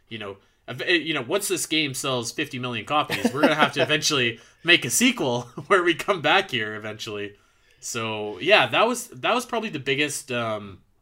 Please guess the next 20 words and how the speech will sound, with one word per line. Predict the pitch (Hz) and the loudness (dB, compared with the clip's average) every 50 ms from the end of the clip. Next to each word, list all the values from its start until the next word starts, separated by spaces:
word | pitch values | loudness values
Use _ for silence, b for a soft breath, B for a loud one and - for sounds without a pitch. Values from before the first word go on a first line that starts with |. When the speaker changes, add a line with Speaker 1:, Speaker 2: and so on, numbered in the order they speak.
| _ _ _ _ _ _ _ _ _ _ | _ _ _ _ _ _ _ _ _ _
Speaker 1:
thing | - - 147 147 139 | -6 -4 -2 -2 -2
that | 131 131 | 0 0
I | 123 120 | 0 0
was | 123 113 | 0 -2
a | 113 | -4
little | 120 123 123 | -6 -6 -6
bit | 123 120 - - | -6 -8 -8 -10
unsure | 123 117 113 - - - 117 110 107 101 | -10 -10 -10 -10 -10 -8 -8 -8 -8 -8
of | 95 92 - | -10 -12 -10
how | - 117 110 | -8 -6 -6
to | 107 107 | -6 -6
do | 101 101 104 104 101 | -10 -10 -12 -14 -14
properly. | 101 - 107 101 98 98 98 92 92 92 98 - _ _ - | -12 -10 -10 -10 -8 -10 -12 -14 -14 -16 -20 -20 _ _ -10
Speaker 2:
Mm-hmm. | 135 135 135 123 104 98 98 101 - _ _ _ _ _ B B B B B | -8 -8 -8 -8 -8 -10 -12 -14 -16 _ _ _ _ _ B B B B B
I, | 147 180 202 202 - - _ _ - | 4 6 6 4 2 -6 _ _ 2
yeah. | 180 190 156 107 - - - _ _ _ _ _ _ | 4 6 6 6 2 -2 -10 _ _ _ _ _ _
No, | - 165 190 | 0 2 4
I | 208 233 247 | 6 6 6
like | 226 202 185 175 - | 6 4 4 4 2
it. | 143 113 - | 0 0 0